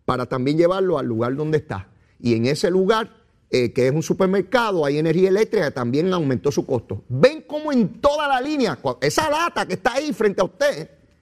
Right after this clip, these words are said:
todo el proceso que tuvo, y en cada uno de ellos aumentó dramáticamente la operación por los costos de energía. Pues quiere decir que esa lata cuesta muchísimo dinero hoy, distinto a lo que ocurría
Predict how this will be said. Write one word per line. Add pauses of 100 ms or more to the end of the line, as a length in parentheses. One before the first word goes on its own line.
(840)
todo
el
proceso
que
tuvo, (360)
y
en
cada
uno
de
ellos
aumentó
dramáticamente
la
operación (440)
por
los
costos
de
energía. (1400)
Pues
quiere
decir
que
esa
lata (340)
cuesta
muchísimo (320)
dinero (100)
hoy, (880)
distinto
a
lo
que
ocurría